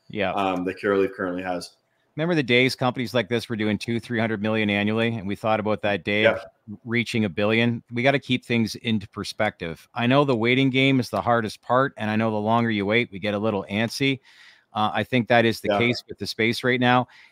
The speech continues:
Speaker 1: Important to share that tomorrow, C E O of Curaleaf, Matt Darin, is coming on. First time to the podcast. We've had Boris Jordan on before, but we really want to get a chance to speak to Matt.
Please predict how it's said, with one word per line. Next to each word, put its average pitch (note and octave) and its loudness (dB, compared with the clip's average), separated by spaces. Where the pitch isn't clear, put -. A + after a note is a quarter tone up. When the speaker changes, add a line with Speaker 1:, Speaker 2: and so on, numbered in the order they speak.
Speaker 1:
Important D#3 4
to C#3 2
share C#3 4
that A#2+ 2
tomorrow, B2 6
C D#3 -4
E - -6
O C3 2
of A#2+ 0
Curaleaf, G#2 -2
Matt A2+ 2
Darin, A#2 2
is F#2+ -4
coming G#2+ -2
on. F#2 -2
First C#3 -6
time B2+ 2
to A2+ -2
the G2+ -2
podcast. A2 -2
We've G2 -6
had C3 4
Boris B2+ 2
Jordan C3+ 2
on G#2+ 2
before, G#2 -2
but G2+ -2
we G#2 -8
really C3 -2
want B2 2
to A2+ 0
get G#2+ 0
a G#2 0
chance A2+ -4
to G2 -18
speak - -6
to G#2 -10
Matt. C#3 4